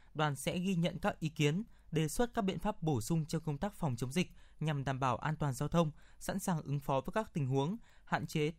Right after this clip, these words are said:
nhất sự lây lan của dịch bệnh qua các hoạt động giao thông vận tải. Tổng hợp kết quả kiểm tra và đề xuất những giải pháp, kiến nghị với giám đốc sở vi-, việc khắc phục tồn tại những xử lý các tập thể,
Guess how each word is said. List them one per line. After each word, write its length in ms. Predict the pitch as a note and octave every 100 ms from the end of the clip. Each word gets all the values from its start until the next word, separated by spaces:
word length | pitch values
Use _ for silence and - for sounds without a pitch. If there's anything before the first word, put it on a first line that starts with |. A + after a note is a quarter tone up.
| -
nhất 240 | G3 C4 - - - -
sự 200 | - E3+
lây 180 | D#3+
lan 200 | D#3+ E3
của 140 | D3 A#2
dịch 160 | A#2
bệnh 240 | C3 C3+ F3+
qua 180 | - E3
các 180 | G#3+
hoạt 160 | - -
động 200 | C3 A#2
giao 120 | D3
thông 180 | C#3+ C#3
vận 120 | C3
tải. 280 | - C3 G#2 - - - _ - -
Tổng 120 | C#3
hợp 180 | C#3+ C#3+
kết 120 | G#3+ -
quả 140 | D3
kiểm 220 | A#2 B2+
tra 200 | A2 D#3
và 120 | D3 C3
đề 160 | B2
xuất 240 | - G#3 -
những 160 | E3
giải 160 | E3+ C#3
pháp, 240 | - A3+ - - - -
kiến 200 | D#3+ F#3+
nghị 180 | A3
với 300 | C3+ C#3 C#3+
giám 180 | D#3 D#3+
đốc 140 | G#3+ -
sở 200 | F3+ A2+
vi-, 220 | A#2+ - - - -
việc 240 | C3+ D3
khắc 180 | - B3
phục 240 | - F3+
tồn 160 | - C3
tại 220 | C#3+ C3
những 160 | C3 D3+
xử 160 | F3+
lý 240 | A#2 A2+ B2+
các 200 | - G#3
tập 100 | -
thể, 240 | D#3 A#2+